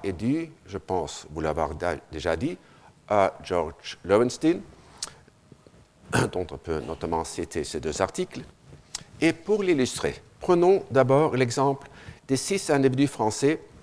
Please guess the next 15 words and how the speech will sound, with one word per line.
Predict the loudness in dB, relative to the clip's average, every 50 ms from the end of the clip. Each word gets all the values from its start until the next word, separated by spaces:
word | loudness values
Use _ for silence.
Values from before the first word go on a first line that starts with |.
| -16 -16 -16 -20 -20 -8
qui | -2 -2 0
se | 0 2 0
sont | 0 2 4 4 4 2 0 -4 -12 -20 -20 _ 4
donné | 6 6 8 8 6
la | 4 4 2
mort | 2 2 2 2 0 0 -4 -4
en | -4 -2
mille | 0 0 0 0
neuf | -2 -2 -4
cent | -6 -4 -4 -4 -4 -4 -4
quatre-vingt-seize | -4 -4 -4 -2 -2 -2 -2 -2 0 2 4 4 4 2 -2 -6 -14 -20 -20 -20 0 2
après | 2 2 4 4 4 4 4
qu'une | 4 0 -6 2 4
opération | 4 4 4 2 0 0 0 0 -2 -2
policière | -2 0 0 0 2 0 0 0 0 0 0 -2 -4 -8